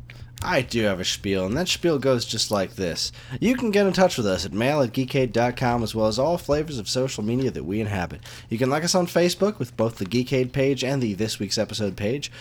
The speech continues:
Find us on Instagram at Geekade. Subscribe to our YouTube and Twitch channels for our latest video content, and follow us on Twitter at the underscore Geekade, or follow this show specifically at Twepcast. You can find us individually on Twitter. I'm at Geekade Chris. That's Geekade K R I S.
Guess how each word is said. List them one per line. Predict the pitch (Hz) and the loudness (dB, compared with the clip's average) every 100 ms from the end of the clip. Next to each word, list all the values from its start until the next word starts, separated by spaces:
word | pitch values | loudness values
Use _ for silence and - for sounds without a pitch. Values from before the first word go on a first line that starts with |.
| - - | -18 0
Find | 156 170 | 2 4
us | 160 | 2
on | 147 | 0
Instagram | 139 139 151 139 151 117 | 0 0 0 0 0 0
at | 95 - | -2 0
Geekade. | 156 165 165 175 - | -2 2 0 0 -2
Subscribe | 107 - 110 107 | -4 0 0 2
to | 107 | -2
our | |
YouTube | 92 127 131 113 | 0 0 0 0
and | 95 | -2
Twitch | - 185 - | -2 -4 0
channels | 170 180 185 | -2 0 -2
for | - 131 | 0 2
our | 147 131 | 4 4
latest | 117 131 127 | 4 2 0
video | 131 120 107 | 0 0 0
content, | 147 151 165 151 - - - | -4 -2 -2 -2 -6 -16 -6
and | 135 | -4
follow | 127 202 202 | 0 0 2
us | 180 | 2
on | 185 | 0
Twitter | 175 202 113 90 | 2 2 2 0
at | 90 | 0
the | 135 165 170 | 0 0 -2
underscore | 131 147 - 143 147 | -2 -2 -2 -2 -2
Geekade, | 131 107 95 80 73 | -2 -4 -4 -4 -6
or | 82 87 | -8 -6
follow | - 101 104 | -2 -2 0
this | 151 | -2
show | - 160 | -2 -2
specifically | 151 - 131 - 330 - 117 113 - | -4 -4 -2 0 -2 -4 -4 -4 -2
at | 98 104 - | -2 -2 -8
Twepcast. | - 123 135 - 104 67 - - - - - | -6 -4 -4 -2 -4 -4 -6 -8 -10 -18 -18
You | - | -4
can | 151 | -2
find | 143 175 | 4 4
us | 165 | 6
individually | 170 143 151 156 151 | 2 2 2 2 4
on | 139 135 | 4 4
Twitter. | - 135 214 185 | 2 2 2 0
I'm | 104 90 | 0 -2
at | - | -4
Geekade | 101 - 95 85 - | -8 -4 -6 -6 -2
Chris. | 202 240 - | 0 0 0
That's | 104 92 | -2 -2
Geekade | - 139 131 101 87 | -6 -4 -2 -2 0
K | 202 226 | 0 2
R | 143 120 | 4 4
I | 110 | 4
S. | 127 147 - | 2 0 -4